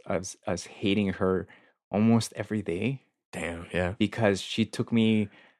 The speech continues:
Speaker 1: out of a relationship that I thought I was really in love with.
Speaker 2: Mm.
Speaker 1: She took me out of the only social circles that I had, right?
Speaker 2: Mm.
Speaker 1: And so I left my friends, I left my girlfriend, I left my school,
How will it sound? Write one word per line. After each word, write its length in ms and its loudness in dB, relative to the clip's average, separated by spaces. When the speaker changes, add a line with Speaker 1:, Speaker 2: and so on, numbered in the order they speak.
Speaker 1:
out 140 6
of 160 6
a 100 8
relationship 760 2
that 320 6
I 160 4
thought 260 2
I 60 2
was 320 0
really 360 2
in 320 -6
love 180 -6
with. 260 -6
Speaker 2:
Mm. 300 -6
Speaker 1:
She 100 -2
took 280 -6
me 140 2
out 180 2
of 160 2
the 120 0
only 220 4
social 760 2
circles 460 -2
that 100 0
I 80 0
had, 540 -6
right? 260 -6
Speaker 2:
Mm. 80 -6
Speaker 1:
And 160 -6
so 280 -4
I 60 -6
left 220 -2
my 100 0
friends, 360 -4
I 40 -2
left 220 -6
my 80 -4
girlfriend, 400 -6
I 40 -8
left 200 -4
my 120 -2
school, 460 -6